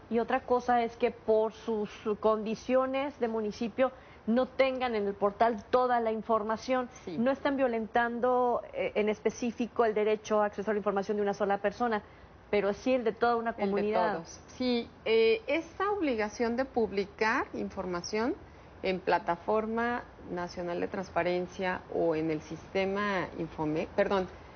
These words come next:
Speaker 2: en, en la Plataforma Nacional de Transparencia o en su propio portal de internet, es una obligación de ley que a los municipios, eh,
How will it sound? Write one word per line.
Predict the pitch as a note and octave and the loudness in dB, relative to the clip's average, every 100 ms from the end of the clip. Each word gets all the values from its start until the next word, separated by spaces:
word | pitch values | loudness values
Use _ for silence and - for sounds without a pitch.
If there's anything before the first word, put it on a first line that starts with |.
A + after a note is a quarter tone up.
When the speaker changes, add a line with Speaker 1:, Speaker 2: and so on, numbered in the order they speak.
| - - - | -20 -6 2
Speaker 2:
en, | G3+ G3 - | 4 4 2
en | G3 G3 G3 G3 | 4 4 2 2
la | F#3+ | 2
Plataforma | G#3+ G3+ G#3 B3+ | 2 2 0 2
Nacional | C#4 B3+ G#3+ G3+ | 2 0 0 0
de | G#3 | 0
Transparencia | G#3+ F3 E3 E3+ F3 - | -2 0 0 2 -2 0
o | G3+ G#3 | 2 4
en | G3+ | 2
su | G3 G#3+ | 0 -4
propio | G3 A#3 A#3+ D#4 | 2 4 4 0
portal | D4 A#3+ G#3 F#3+ | 0 0 2 0
de | G#3 | 0
internet, | G#3+ F#3 F3+ A3+ - - - - | -2 0 0 0 -4 -20 -20 0
es | G#3+ G#3+ | 2 2
una | C4+ C#4 | 2 2
obligación | B3+ F#3+ F#3 G#3 G3 A3+ C4 - | 2 2 0 -2 0 -2 -6 -2
de | D#3+ E3+ | 2 2
ley | F3 F3+ G#3 E4 - - - - - - - - - - | 4 2 0 -4 -10 -20 -20 -20 -20 -20 -18 -18 -18 2
que | B3 | 4
a | G#3+ | 4
los | A3 A3 | 2 0
municipios, | A3+ A#3 A#3 - C4+ - D4 D#4+ E4 - - - | -2 0 -2 -2 -4 0 2 2 0 -10 -14 -8
eh, | - G3 F#3+ F#3+ F#3 F#3 F#3 | -2 0 2 2 2 2 0